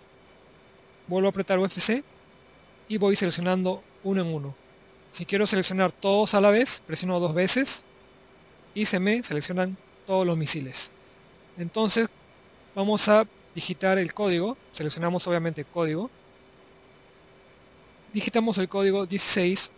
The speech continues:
ochenta y ocho, Enter. Podemos ver que ya tenemos el mismo código para los dos misiles, dieciséis ochenta y ocho,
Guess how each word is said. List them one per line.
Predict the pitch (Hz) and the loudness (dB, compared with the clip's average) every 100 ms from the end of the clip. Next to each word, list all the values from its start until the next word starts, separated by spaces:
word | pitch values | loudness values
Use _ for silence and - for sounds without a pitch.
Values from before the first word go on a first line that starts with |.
| - - - | -20 -20 -14
ochenta | 190 185 180 | -8 -4 -2
y | 170 | -2
ocho, | 175 - 175 190 - - - - - - | -2 -6 -12 -14 -20 -20 -20 -20 -14 -4
Enter. | 180 139 - - - - - - - - - - - - - | -4 -6 -16 -20 -20 -20 -20 -20 -20 -20 -20 -20 -20 -20 -10
Podemos | 180 190 190 | -4 0 2
ver | 208 | 2
que | 196 190 208 - - - - - - - - | 2 0 0 -6 -20 -20 -20 -20 -20 -20 -2
ya | 196 | 0
tenemos | 196 185 180 180 180 - - - 214 | 0 0 0 0 -2 -6 -10 -18 -6
el | 175 | -2
mismo | 180 190 180 | 0 2 0
código | 180 175 175 262 - - | 0 0 0 -4 -8 -6
para | 147 | -4
los | 147 | -2
dos | 151 175 | 0 -2
misiles, | 170 175 180 240 - | 0 0 0 -2 -4
dieciséis | 156 143 170 170 | -4 0 0 -2
ochenta | 190 196 208 | -6 -8 -2
y | 190 | 0
ocho, | 185 214 | -2 -6